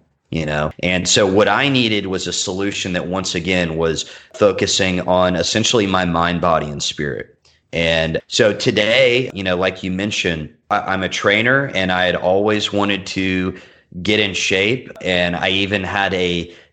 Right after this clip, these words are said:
game plan that I found in my phone later on. It was, like, Jonathan's plan for success. And a big <laughs> part of it was getting in, in good shape. And so, uh, I started getting in shape, and a, a big part of what recovery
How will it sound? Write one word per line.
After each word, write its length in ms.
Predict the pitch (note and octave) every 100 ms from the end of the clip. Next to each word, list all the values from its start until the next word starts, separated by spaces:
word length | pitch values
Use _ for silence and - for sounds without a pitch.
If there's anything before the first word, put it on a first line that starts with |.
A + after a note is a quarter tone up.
| -
game 340 | F#2+ G#2 A2 A2+
plan 360 | - G2+ F#2
that 80 | F2
I 100 | F2
found 320 | F2 G#2+ G2+
in 100 | G2
my 140 | F2+ F2
phone 360 | - F#2+ G2
later 300 | G2 F#2+ F#2+
on. 220 | F2 F#2 F#2+
It 60 |
was, 100 | D#2+
like, 140 | F#2 E2
Jonathan's 560 | F2+ F#2 F#2 F#2+ F2+
plan 260 | - F#2+ F#2
for 140 | -
success. 580 | - E2+ - F2+ G#2+ -
And 140 | F#2
a 20 | F2
big 260 | G2+ G2+
<laughs> 20 |
part 260 | - A#2 B2+
of 100 | A#2
it 260 | B2 B2 - - - - -
was 560 | G#2+ A2+ A2+ A2 G#2+ -
getting 360 | G#2 A#2 A#2 A#2
in, 260 | A2+ A#2
in 260 | - G#2+ G#2
good 260 | G#2+ A2+ G#2+
shape. 480 | - A2+ C#3+ F2+ -
And 480 | - F#2 F#2 F2+ F2+
so, 520 | - G2 F#2+ F#2 F#2
uh, 260 | F2 F#2 F2
I 60 | E2+
started 420 | - G2 G#2+ G#2
getting 240 | G#2 G2+
in 140 | G2 F2+
shape, 480 | - F#2+ G2 G2 -
and 460 | F2+ F2 F2 F2 - - _ _ -
a, 140 | G#2 -
a 320 | G#2+ G2+ F2+
big 320 | A#2 B2 C#3+
part 360 | - - D#3 D3
of 180 | B2+ F2
what 420 | G2+ G#2 - -
recovery 760 | F#2+ F2+ - G2+ F#2 F#2+ F#2